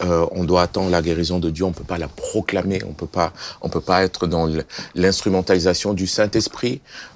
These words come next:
euh, la manipulation, moi je dis des lois spirituelles qui régissent la terre. Il suffit d'eux pour que... Voilà. Mais en même temps, c'est, c'est, c'est extraordinaire de se dire, euh, même après vingt-trois ans,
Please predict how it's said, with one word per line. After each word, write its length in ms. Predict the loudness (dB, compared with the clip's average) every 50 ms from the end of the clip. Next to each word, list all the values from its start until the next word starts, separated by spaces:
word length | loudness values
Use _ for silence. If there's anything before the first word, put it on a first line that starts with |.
| -2 2
euh, 160 | 2 4 4
la 120 | 4 4
manipulation, 840 | 4 4 4 4 2 2 0 2 2 4 4 4 2 0 0 0 2 2
moi 140 | 2 2 0
je 80 | 0
dis 160 | 0 0 2
des 120 | 2 4 4
lois 220 | 6 6 6 6
spirituelles 760 | 4 2 0 0 2 2 2 2 2 2 2 2 2 0 -2
qui 160 | -2 -2 0
régissent 680 | 2 4 6 6 6 4 2 2 2 2 2 2 2 2
la 100 | 2 2
terre. 320 | 2 4 4 4 4 4 0 -4 -6 -6 -6 -2
Il 80 | -2 -2
suffit 400 | 0 2 0 0 2 2 2 4
d'eux 260 | 6 6 6 6 6
pour 300 | 2 0 -4 -4 -4 -2
que... 260 | 0 4 4 4 4 2 -2 _ _ _ _ _ -20 -20 -16
Voilà. 300 | -10 -6 -4 -2 -2 -2 -4 -10 -14 -16 -16 -16 -16 -18 -20 -20 _ _ -4
Mais 120 | 0 2 2
en 80 | 4
même 200 | 4 4 4 2
temps, 320 | 2 2 2 2 2 2 -4 _ -18 -20 -18 -18 -16 -10
c'est, 340 | -6 -6 -2 0 0 0 0 0
c'est, 320 | -4 -4 -2 0 0 0 0 -2
c'est 200 | -4 -4 -6 -4 -2
extraordinaire 840 | -2 -2 0 0 -2 -2 -2 -2 -2 -2 -2 0 0 0 0 -2 -2
de 80 | -4 -4
se 120 | -2 -2
dire, 280 | -2 0 0 0 -2 -2 -4 -10 -18 -18 -18 -20 -20 -14 _ -6 -4
euh, 260 | -2 -2 -2 0 0
même 200 | 0 0 2 2
après 280 | 0 0 -2 -2 -2 0
vingt-trois 520 | 0 0 0 -2 -2 -2 0 0 0 -2
ans, 220 | -2 -4 -4 -6